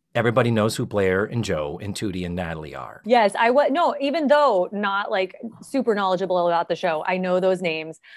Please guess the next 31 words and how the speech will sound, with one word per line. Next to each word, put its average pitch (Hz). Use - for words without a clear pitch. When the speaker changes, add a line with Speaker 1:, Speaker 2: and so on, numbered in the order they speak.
Speaker 2:
I 190
know 180
those 185
characters, 160
I 190
know 185
Speaker 1:
Mm-hmm. 214
Speaker 2:
who 208
they 202
are. 156
Um, 196
and 214
I 214
have 196
to 247
tell 277
you, 233
watching 208
this 214
episode 208
to 190
prepare 208
for 175
this 180
show, 208
I 202
am 294
now 175
a 151
super 165
fan 160